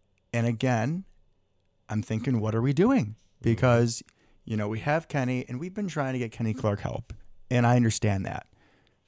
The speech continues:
Speaker 1: But we already did that. Jerron Reed, the guy we picked up, the defensive tackle from Seattle, is a stud. So I'm like, "What are we doing? What are we doing?"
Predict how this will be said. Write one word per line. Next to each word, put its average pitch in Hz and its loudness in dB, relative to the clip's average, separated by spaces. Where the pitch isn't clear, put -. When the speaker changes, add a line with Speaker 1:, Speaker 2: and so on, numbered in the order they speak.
Speaker 1:
But - -8
we 156 2
already 139 -2
did 127 0
that. 95 -10
Jerron 135 0
Reed, 151 -2
the 120 -6
guy 113 2
we 113 2
picked 120 0
up, 123 -2
the - -10
defensive 113 -8
tackle 113 -6
from 113 -4
Seattle, 107 -4
is 127 -6
a 110 -8
stud. - -6
So - -18
I'm 143 -10
like, 147 -8
"What 151 -4
are 147 -4
we 160 0
doing? 127 -2
What 156 0
are 190 0
we 208 -2
doing?" 196 0